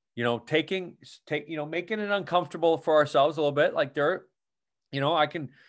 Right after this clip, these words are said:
speak to the one we went to in Minneapolis. You know, we, we both w-, were gone from our wives. We went on a Friday night, you know, and, and we went to a clinic. I met Gray Cook. You know, we met Gray Cook there, and I've established, this was back in, like,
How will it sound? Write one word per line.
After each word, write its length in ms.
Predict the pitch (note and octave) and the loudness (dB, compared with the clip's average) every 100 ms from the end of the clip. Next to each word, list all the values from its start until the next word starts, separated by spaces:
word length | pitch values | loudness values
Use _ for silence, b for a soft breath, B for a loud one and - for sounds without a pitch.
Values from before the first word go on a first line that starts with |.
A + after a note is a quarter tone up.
| b b | b b
speak 280 | - D3+ D3+ | -6 -2 -2
to 80 | E3+ | 2
the 100 | D#3+ | 2
one 180 | D#3 E3 | 2 0
we 100 | D#3 | 0
went 200 | E3 - | 0 -2
to 100 | F#3 | -4
in 80 | |
Minneapolis. 720 | E3+ F3+ F3 B3 - - - - _ _ _ _ _ | -2 -2 -2 -2 -4 -8 -12 -20 _ _ _ _ _
You 100 | A#2+ | -2
know, 180 | B2 F#3+ | 0 0
we, 200 | D3 F3+ | -2 -4
we 180 | D3 | -4
both 440 | D#3 B2+ C3 E3+ - _ _ | -2 4 4 4 -6 _ _
w-, 180 | A#2 A#2+ | -10 -10
were 100 | G2+ | -6
gone 300 | G#2 G#2+ B2+ | -2 0 -2
from 200 | C#3+ D#3 | -4 0
our 120 | D#3+ | 2
wives. 420 | B2+ B2 D3 C#3+ | 4 6 4 2
We 80 | B2 | -2
went 200 | A#2 C3 | -2 0
on 120 | C#3+ | 0
a 180 | C#3 A#2 b b _ | -2 -4 b b _
Friday 380 | - A#2+ C#3 D#3+ | 4 4 4 0
night, 380 | B2+ C#3 E3+ - | 0 0 -4 -10
you 140 | C3+ | -6
know, 260 | A#2+ A#2+ D#3 | -2 0 0
and, 200 | D3+ B2 | -4 -6
and 100 | - | -8
we 100 | B2 | -6
went 200 | A#2+ C3+ C#3 | -4 -6 -6
to 60 | |
a 40 | C#3+ | -8
clinic. 440 | - D3+ F3+ - _ | -2 -2 -2 -6 _
I 100 | B2+ | -2
met 260 | D3 D3+ C#3+ | -2 -4 -2
Gray 200 | D3+ E3 | 0 0
Cook. 360 | - B3 - _ _ _ _ _ _ _ | 0 -4 -4 _ _ _ _ _ _ _
You 100 | C3+ | -2
know, 120 | C#3 E3 | 0 2
we 120 | E3+ | 0
met 240 | F3+ E3 | -2 -4
Gray 180 | D#3 G3+ | 0 0
Cook 300 | G#3 B3+ B3+ | 2 0 2
there, 140 | D3+ | 2
and 100 | B2+ | 4
I've 180 | D3+ G#3 | 2 0
established, 580 | E3+ - G3 F#3+ F#3 - b b b _ | -4 0 2 2 0 -6 b b b _
this 180 | G3+ A3 | -8 -8
was 120 | F3+ | 0
back 300 | D#3 F3 F3 | 2 2 0
in, 80 | E3 | -4
like, 200 | D#3 | -6